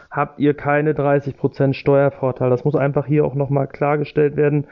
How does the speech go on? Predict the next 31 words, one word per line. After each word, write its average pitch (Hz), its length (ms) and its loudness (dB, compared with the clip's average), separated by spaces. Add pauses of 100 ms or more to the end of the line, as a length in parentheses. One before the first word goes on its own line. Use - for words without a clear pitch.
(360)
weil 160 120 2
es 156 120 -2
viele 185 240 0
auch 156 140 -6
glauben. 170 440 2
Aber 135 160 0
das 151 100 -4
sind 185 120 -2
oftmals 180 400 0
natürlich 180 200 0
auch 151 80 0
Menschen, 170 300 0
das 151 80 -4
sehe 165 100 2
ich 175 80 0
in 180 80 2
der 165 100 2
Community, 185 720 2 (420)
ähm, 175 320 0 (580)
die, 160 400 2
ähm, 165 480 2 (120)
schnappen 208 400 0
das 196 100 0
irgendwo 175 280 0
auf, 190 300 2
werfen 202 360 2
das 190 140 -2
in 175 80 0
den 156 100 -2
Raum 196 340 2
und 185 280 -2